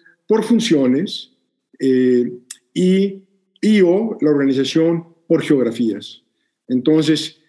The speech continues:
debemos de tener, eh, grupos enfocados a segmentos de clientes con soporte de diferentes áreas funcionales. Agarré vuelo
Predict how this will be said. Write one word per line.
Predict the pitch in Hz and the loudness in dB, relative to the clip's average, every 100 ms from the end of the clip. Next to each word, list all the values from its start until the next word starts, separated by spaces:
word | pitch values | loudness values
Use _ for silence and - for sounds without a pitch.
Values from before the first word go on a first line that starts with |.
| - | -6
debemos | 139 143 165 190 170 | 0 2 2 2 0
de | |
tener, | 165 143 147 170 180 - _ _ - _ | 0 0 2 0 -2 -8 _ _ -20 _
eh, | 135 131 123 - | -4 0 0 -2
grupos | 139 160 269 262 220 196 - | 0 2 2 0 0 -2 -4
enfocados | 165 139 143 139 170 190 175 | -6 -6 -4 -4 -2 -2 -2
a | |
segmentos | 170 151 131 151 175 180 170 | -2 -2 0 0 0 0 -2
de | 135 | -4
clientes | - 127 131 127 247 277 - - _ _ _ | -4 -2 -2 -4 -6 -6 -10 -20 _ _ _
con | - 160 | -2 -2
soporte | 151 147 - 160 202 196 | 0 -2 0 0 0 0
de | 202 156 | -2 -2
diferentes | 127 131 147 143 139 | -4 -4 -4 -6 -6
áreas | 143 143 | -6 -4
funcionales. | 127 - 113 101 107 104 - _ _ _ _ _ - | -6 -6 -8 -8 -10 -12 -18 _ _ _ _ _ -10
Agarré | 147 147 185 214 | -4 0 2 2
vuelo | 202 226 226 269 | 2 0 0 -2